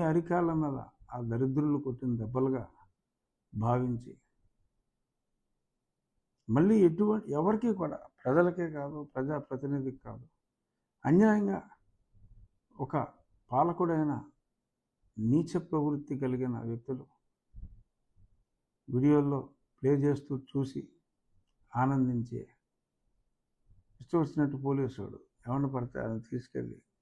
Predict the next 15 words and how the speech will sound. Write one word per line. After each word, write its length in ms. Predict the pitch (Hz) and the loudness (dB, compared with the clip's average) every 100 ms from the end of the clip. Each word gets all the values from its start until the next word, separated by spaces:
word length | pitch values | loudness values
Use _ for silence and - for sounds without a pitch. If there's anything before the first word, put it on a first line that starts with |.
| _ - | _ -2
కొట్టే 320 | 135 135 135 - - _ _ _ - - - - | -2 0 -2 -2 -14 _ _ _ -20 -20 -20 -14
ఈ 140 | - 135 | -8 -6
సంస్కృతికి 800 | - 139 143 170 147 143 143 143 - _ _ _ _ _ _ _ _ _ _ _ _ _ _ _ _ _ _ | 0 0 0 -2 -4 -6 -8 -12 -14 _ _ _ _ _ _ _ _ _ _ _ _ _ _ _ _ _ _
మే 140 | 120 135 | 0 0
పదమూడవ 500 | 135 131 139 139 139 131 | 2 0 0 0 -2 -4
తారీఖు 420 | 123 120 113 - - _ _ - | -6 -6 -8 -12 -20 _ _ -20
పూర్తి 400 | _ 143 139 139 - _ _ _ _ _ _ _ _ _ _ | _ -4 -4 -10 -12 _ _ _ _ _ _ _ _ _ _
విశ్రాంతి 520 | 117 - 147 156 147 | -14 -2 2 2 2
ఇవ్వాలని 440 | 135 123 127 123 117 | 0 0 -2 -4 -6
కూడా 260 | 123 131 131 - - _ _ _ _ _ _ _ _ - | -6 -8 -8 -14 -20 _ _ _ _ _ _ _ _ -6
మనస్ఫూర్తిగా 640 | 120 120 - - - 117 | -4 -6 -10 -10 -8 -10
కోరుకుంటూ, 560 | 110 104 107 104 104 - - - _ _ _ _ _ | -8 -6 -6 -8 -10 -12 -20 -20 _ _ _ _ _
మరి 120 | 131 131 | 0 0
ఇటువంటి 340 | 135 139 127 | 2 0 2
మీటింగ్లు 520 | 127 131 135 147 143 | 2 0 -2 -6 -6